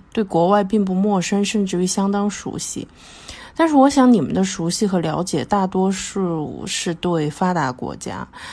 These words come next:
对于发展中国家，可能大部分听众就是游客的认识。作为游客看哪里都是很美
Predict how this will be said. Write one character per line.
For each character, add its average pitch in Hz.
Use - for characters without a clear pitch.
对 247
于 214
发 247
展 190
中 180
国 160
家， 185
可 185
能 160
大 214
部 190
分 180
听 190
众 190
就 180
是 175
游 139
客 208
的 160
认 -
识。 -
作 240
为 196
游 160
客 208
看 196
哪 151
里 180
都 165
是 185
很 156
美 165